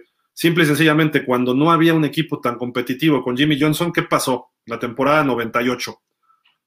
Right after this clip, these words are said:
Va Maya-, May-, venía Buffalo a Miami y ganó Marino ese partido. Luego Miami va a Seattle en el noventa y nueve y le gana a Seattle. Ya cuando le tocó enfrentar equipos más grandes o más desarrollados, un quarterback élite, un quarterback que tenía en su mejor momento y un mejor equipo como Elway, le ganó.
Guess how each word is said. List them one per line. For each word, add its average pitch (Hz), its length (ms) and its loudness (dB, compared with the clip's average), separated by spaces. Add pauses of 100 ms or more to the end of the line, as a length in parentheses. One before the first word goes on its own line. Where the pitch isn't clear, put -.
Va 127 200 0
Maya-, 151 340 4
May-, 131 220 0
venía 131 280 0
Buffalo 147 460 2
a 127 60 0
Miami 185 500 0
y 120 380 -2
ganó 131 400 -2
Marino 147 460 2
ese 139 160 -2
partido. 110 500 -8 (400)
Luego 143 200 2
Miami 151 340 2
va 151 100 4
a - 20 -2
Seattle 156 320 0
en 127 80 -2
el 123 80 -2
noventa 123 340 -2
y 135 60 0
nueve 175 400 0
y 147 120 -2
le 127 180 0
gana 139 280 0
a 131 40 -2
Seattle. 117 440 -6
Ya 156 140 0
cuando 165 220 -2
le 143 80 -2
tocó 165 240 -4
enfrentar 156 420 -2
equipos 143 400 -4
más 156 180 0
grandes 165 600 0
o 113 120 -8
más 127 440 -2
desarrollados, 147 800 0 (480)
un 156 160 2
quarterback 156 420 4
élite, 165 460 2
un 151 120 -4
quarterback 139 460 0
que 123 120 -8
tenía 135 440 -2
en 120 100 -6
su 123 120 -12
mejor 139 280 -4
momento 147 380 0
y 120 80 -4
un 127 80 -2
mejor 135 240 -4
equipo 135 320 -8
como 131 240 -2
Elway, 156 360 2
le 117 120 -2
ganó. 110 320 -6